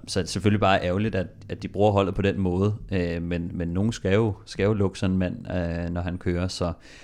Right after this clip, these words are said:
det er bare sådan lidt, at, at de bliver lidt presset som hold, øh, lige nu, og, øh, og egentlig så, så gør de jo, hvad de kan,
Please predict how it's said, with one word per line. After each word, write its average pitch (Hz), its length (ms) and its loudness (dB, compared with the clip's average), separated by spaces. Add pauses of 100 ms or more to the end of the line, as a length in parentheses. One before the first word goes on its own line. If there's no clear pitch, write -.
(160)
det 87 100 2
er 101 60 8
bare 95 220 8
sådan 92 200 2
lidt, 90 180 2
at, 95 100 0 (120)
at - 220 -6
de 85 60 -6
bliver 113 240 4
lidt 110 200 6
presset 92 440 0
som 92 180 -2
hold, 90 280 0
øh, 90 220 0
lige 92 160 2
nu, 90 280 -2
og, 85 360 -2
øh, 82 140 -4 (460)
og 65 160 -2
egentlig 107 280 4
så, 92 360 4
så - 140 -4
gør 85 220 0
de 98 80 4
jo, 98 80 4
hvad 90 140 2
de 98 80 -2
kan, 98 420 0